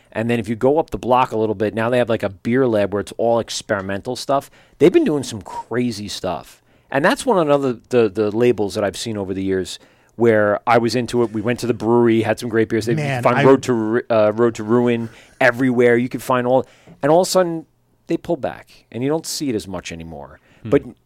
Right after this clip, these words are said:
Speaker 1: on social media and the stuff that I'm seeing that they're doing, unbelievable stuff.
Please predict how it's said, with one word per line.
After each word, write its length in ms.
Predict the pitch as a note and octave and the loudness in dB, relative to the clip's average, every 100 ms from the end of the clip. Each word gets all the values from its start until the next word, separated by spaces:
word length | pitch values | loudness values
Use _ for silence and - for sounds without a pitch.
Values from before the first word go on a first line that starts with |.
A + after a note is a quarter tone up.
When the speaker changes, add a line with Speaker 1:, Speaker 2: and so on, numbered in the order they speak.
| - | -2
Speaker 1:
on 180 | C3+ B2+ | -2 0
social 320 | D3 C3 - | -2 -4 0
media 180 | D#3 D3+ | 2 2
and 60 | B2 | 0
the 60 | |
stuff 220 | - C3+ | 0 0
that 100 | - | 0
I'm 100 | A#2+ A2+ | -4 -4
seeing 200 | C#3 A#2 | -4 -2
that 80 | |
they're 100 | G#2+ | -2
doing, 420 | G2 D3+ D3+ G#2+ - _ _ _ _ | 2 2 2 0 -8 _ _ _ _
unbelievable 800 | D3+ E3 C#3 A#2 B2 D#3+ C3+ F#2 | 2 2 0 -6 -2 0 0 -2
stuff. 560 | - - F2 D2+ - | -6 -4 -4 -6 -14